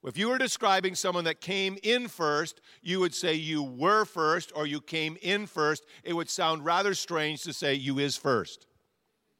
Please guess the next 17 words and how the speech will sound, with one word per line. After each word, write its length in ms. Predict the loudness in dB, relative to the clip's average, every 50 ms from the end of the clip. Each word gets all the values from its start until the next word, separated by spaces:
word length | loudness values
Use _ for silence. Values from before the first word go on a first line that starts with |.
| _ _ _ _ _ _ _ _ _ _ _ _ _ _ _ _ _ _ _ _ _ _ _ _ _ _ _ _ _ _ _ _ _ _ _ _ _
Or 220 | 0 2 4 4
if 160 | 4 2 0 0
someone 480 | 0 0 2 2 0 -2 -2 -6 -12 -18 _ _ _ _ _ _ _ _ _ _ _ _
was 180 | _ -6 -6 -6
last, 640 | -4 2 4 4 6 6 6 6 4 2 0 -4 -14 -6
it 80 | -2 -2
would 100 | 0 0
be 120 | -2 0
very 240 | 2 2 2 2 2
strange 540 | 0 -6 -6 -2 -2 0 0 0 -2 -6 -8
for 100 | -6 -4
you 60 | -4
to 80 | -4
say 180 | -2 0 -2 -2
you 240 | -2 -2 -6 -4 0
is 200 | 0 0 0 0
last. 520 | 2 2 2 2 0 -2 -8 -18 -20 -20